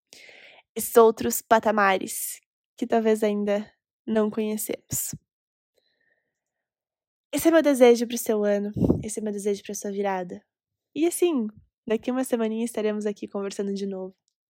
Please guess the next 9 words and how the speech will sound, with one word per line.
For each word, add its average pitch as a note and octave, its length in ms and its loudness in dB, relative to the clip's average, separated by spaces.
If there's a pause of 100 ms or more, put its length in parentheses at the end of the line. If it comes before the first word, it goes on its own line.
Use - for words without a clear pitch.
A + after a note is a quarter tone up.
(680)
Dentro A#3 520 4
já G3 200 -4
de G3 100 -12
dois G#3 200 -8
mil G3 120 -6
e - 20 -8
vinte G3 200 -10
e - 40 -14
três, G#3 420 -12